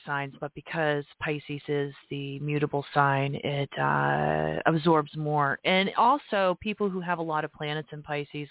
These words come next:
love detachment. They don't like to feel pain in the body. And the axis of Pisces is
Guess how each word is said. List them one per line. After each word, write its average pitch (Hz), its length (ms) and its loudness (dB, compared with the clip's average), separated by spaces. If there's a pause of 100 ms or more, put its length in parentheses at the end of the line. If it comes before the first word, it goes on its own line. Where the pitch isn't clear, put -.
love 147 260 2 (760)
detachment. 247 560 2
They 160 100 0
don't 156 160 -2
like 151 160 -2
to 160 160 -14
feel 156 120 -2
pain 156 280 -6
in 151 80 -6
the 151 80 -6
body. 147 360 0
And 175 80 0
the 180 140 0
axis 180 600 0 (320)
of 147 300 0 (120)
Pisces 143 540 -2
is 139 80 -12